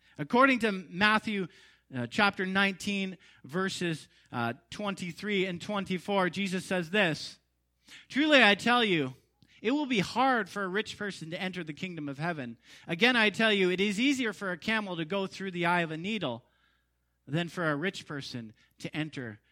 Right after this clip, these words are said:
the kingdom of God."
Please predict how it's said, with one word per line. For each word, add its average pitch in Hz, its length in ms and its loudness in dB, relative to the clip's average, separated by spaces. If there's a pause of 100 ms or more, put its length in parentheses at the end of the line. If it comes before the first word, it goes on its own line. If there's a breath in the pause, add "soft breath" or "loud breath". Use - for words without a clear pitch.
(220)
the 131 80 -8
kingdom 107 560 -8 (1000)
of 107 160 -16
God." 127 520 -2